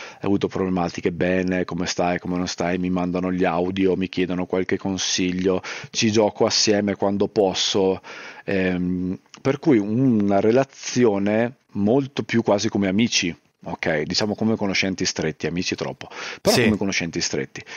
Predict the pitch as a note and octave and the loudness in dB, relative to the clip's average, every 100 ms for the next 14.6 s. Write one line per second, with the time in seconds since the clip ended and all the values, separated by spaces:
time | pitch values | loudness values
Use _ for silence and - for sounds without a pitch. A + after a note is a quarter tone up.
0 | - - - - G3+ A#2+ B2+ A#2+ G#2 G#2+ | -14 -14 -2 4 4 6 4 2 0 -2
1 | - D#3 C#3+ G2+ - - A2+ C3 - A2+ | 0 0 2 0 0 0 0 0 -4 -4
2 | G2 G2 B2 A#2+ - D#2+ D#2 F#2+ F2+ D#2 | 0 0 0 -2 -2 -2 -2 0 0 -2
3 | D#2 C#2+ D2 D#3 - - A3 G#3+ B3 A3+ | -4 -4 -6 -8 -6 2 2 4 2 4
4 | G#3+ F#3+ F3+ E3+ F3+ F3+ F3+ E3+ E3 - | 4 6 4 4 4 4 4 4 4 4
5 | - D#3 - C#3+ B2+ C3 A#2+ A#2 B2 B2 | 2 0 2 2 4 4 6 8 6 6
6 | B2+ A#2 B2+ A2+ A2 - B1 C#2 C3 B2+ | 4 6 6 4 4 0 -2 2 2 4
7 | D#3 D3 D#3 C3+ C#3 E3+ E3+ D#3 D3 B2 | 6 6 4 6 4 6 6 6 4 0
8 | - C#3+ E3+ F3+ F3 D3 C#3 B2+ D3 D#3+ | 2 2 4 4 4 4 4 4 4 4
9 | C#3 B2+ A#2+ A#2+ A2 G#2 G2 G2+ G#2 A2 | 4 4 4 4 4 6 6 4 4 4
10 | A2+ F3 D3 C#3+ C#3+ D3 C3 D3+ C#3+ A#2 | 4 4 6 6 4 2 4 4 6 4
11 | - A#2+ B2+ B2 B2 B2 A#2+ D3 E3 B2+ | 4 2 4 4 6 6 6 6 4 4
12 | C#3+ D#3 C#3 A2+ A2+ C#3+ C3 C#3 E3+ C3+ | 4 6 6 6 4 4 4 6 8 6
13 | G#2+ A2+ G#2 D3 D3 D3+ B2 A#2 C#3+ D#3+ | 6 6 6 4 4 6 6 6 2 -2
14 | - C3 G#2+ - A#2 | 0 2 2 0 2